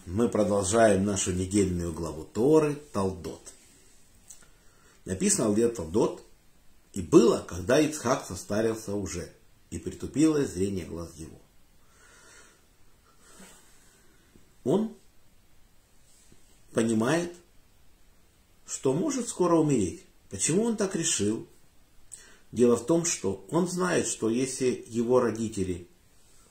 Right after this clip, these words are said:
умерли, то он понимает, что, возможно, он тоже в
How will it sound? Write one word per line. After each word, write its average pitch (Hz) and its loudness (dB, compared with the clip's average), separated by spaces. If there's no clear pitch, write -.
умерли, 175 0
то 269 -4
он 214 2
понимает, 175 0
что, 143 0
возможно, 147 2
он 139 2
тоже 117 2
в - -6